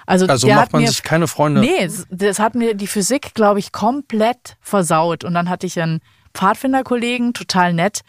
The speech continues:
Speaker 1: Dann hab ich zu dem gesagt, du bist doch mega gut, kannst du mir dann nicht mal irgendwie Nachhilfe geben? Dann hat er mir das, äh, dann hat er es mir erklärt. Und, ähm, ja, dann hab ich's auch verstanden und hab eine zwei bis drei geschrieben und dachte so, ja, das war einfach dieser Ansatz von dieser Person,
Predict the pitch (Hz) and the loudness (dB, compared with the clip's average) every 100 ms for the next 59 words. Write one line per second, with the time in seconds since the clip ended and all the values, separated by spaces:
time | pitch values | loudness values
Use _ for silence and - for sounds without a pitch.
0 | _ - 175 175 - 170 170 165 160 160 | _ -2 2 2 0 -2 0 2 0 0
1 | 190 185 - 165 160 156 156 190 - 170 | -2 -2 0 2 2 0 0 -4 0 0
2 | - 160 151 147 143 170 165 160 147 151 | 2 2 4 2 -2 -4 0 0 2 0
3 | 160 143 151 202 220 - - 202 226 202 | 0 2 4 2 -2 -6 -2 -2 0 -2
4 | 214 214 _ - 175 170 170 180 170 160 | -2 -4 _ -4 0 2 2 2 2 2
5 | 156 - - 151 143 151 156 156 - 147 | 0 0 0 2 2 2 2 0 -2 -2
6 | 135 - 139 262 - _ _ _ - - | -2 0 0 0 -2 _ _ _ -20 0
7 | 165 170 165 160 147 156 156 151 147 156 | 2 2 0 -2 0 0 2 0 -2 -4
8 | _ - _ _ _ _ _ _ _ _ | _ -20 _ _ _ _ _ _ _ _
9 | - 277 165 180 185 170 160 165 - 160 | 0 2 2 0 0 0 0 -2 -2 -4
10 | - 165 - 143 175 175 185 202 - 285 | -2 -4 0 -2 0 0 0 -2 0 0
11 | 370 - 190 180 - 175 170 160 165 160 | 0 0 0 0 -2 0 0 0 0 0
12 | 165 - 160 165 - 233 269 - 170 185 | -2 -2 -2 -2 0 0 0 0 -2 0
13 | - 180 185 - 170 170 - 226 247 233 | -2 -2 -4 -6 0 0 2 0 0 0
14 | - 196 175 165 156 175 156 170 226 240 | 0 -2 0 0 0 -2 0 0 2 0